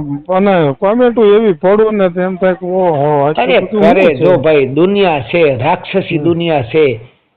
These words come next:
Speaker 2: માનવ ઇન્સાન બધી પ્રકારનો હોય, કોઈ
Speaker 1: હા.
Speaker 2: ધર્મને સમજવા વાળા હોય, કોઈ અધર્મી હોય, કોઈ રાક્ષસ હોય, ભ્રષ્ટાચારી
Speaker 1: હા.
Speaker 2: હોય, બધી દુનિયા હરખી ન હોય. કરે
Speaker 1: રાક્ષસ
Speaker 2: એને
Speaker 1: તો
Speaker 2: કરવા
Speaker 1: કોઈ
Speaker 2: દો.
Speaker 1: હોય નહીં, રાક્ષસ ક્યાં ભાડ્યા ક્યાંય તમે?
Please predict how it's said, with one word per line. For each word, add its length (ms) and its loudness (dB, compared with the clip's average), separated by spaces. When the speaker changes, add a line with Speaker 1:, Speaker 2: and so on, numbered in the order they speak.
Speaker 2:
માનવ 460 -2
ઇન્સાન 500 -2
બધી 220 2
પ્રકારનો 520 0
હોય, 340 0
કોઈ 200 4
Speaker 1:
હા. 80 -2
Speaker 2:
ધર્મને 480 0
સમજવા 440 0
વાળા 240 2
હોય, 340 2
કોઈ 240 2
અધર્મી 480 0
હોય, 220 -2
કોઈ 200 -4
રાક્ષસ 460 -2
હોય, 220 2
ભ્રષ્ટાચારી 600 0
Speaker 1:
હા. 80 4
Speaker 2:
હોય, 160 4
બધી 240 0
દુનિયા 380 2
હરખી 260 -2
ન 80 -2
હોય. 160 2
કરે 80 -2
Speaker 1:
રાક્ષસ 240 4
Speaker 2:
એને 360 2
Speaker 1:
તો 100 -4
Speaker 2:
કરવા 300 4
Speaker 1:
કોઈ 100 4
Speaker 2:
દો. 140 4
Speaker 1:
હોય 160 4
નહીં, 240 2
રાક્ષસ 460 0
ક્યાં 180 2
ભાડ્યા 360 2
ક્યાંય 300 -2
તમે? 240 -8